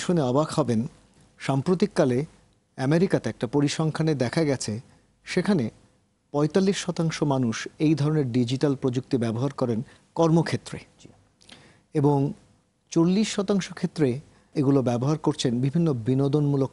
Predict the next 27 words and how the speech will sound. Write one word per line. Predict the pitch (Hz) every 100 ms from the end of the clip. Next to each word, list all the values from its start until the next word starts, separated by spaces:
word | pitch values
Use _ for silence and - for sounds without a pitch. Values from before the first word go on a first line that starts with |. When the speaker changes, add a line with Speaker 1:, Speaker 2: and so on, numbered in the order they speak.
| 110
Speaker 1:
কর্মকাণ্ডে | 101 101 87 95 - - _ _
বা | 117 -
সামাজিক | 156 156 143 - 131
কর্মকাণ্ডে, | 113 110 87 95 107 123
যেমন | 123 120 - _ _
Facebook, | 143 139 117 127 123 - 135
ইন্টারনেট | 131 120 120 - 117
ব্রাউজিং, | 127 117 107 113 113 - - _ 139
মুভি | 135 151 127
দেখার | - 120 -
সময়। | 117 110 110 - - - _ -
আবার | 151 156 - - _ -
অনেকেই | 147 185 214 196 143
আছেন | 175 131 143 - 131
যারা | 135 127 - -
এটিকে | 143 151 147 135 - - _ 117
ব্যবহার | 127 127 156 -
করছেন | 156 151 131
যখন | 131 151
তারা | 143 -
ট্রাভেলিংয়ে | 156 147 151 139 120 104
রয়েছেন, | 101 - 90 - -
Speaker 2:
জি। | 78 135
Speaker 1:
প্রায় | 123 117 - _
পঁয়ত্রিশ | 160 160 151 135 -
শতাংশ | 120 113 - 110
মানুষ। | 101 95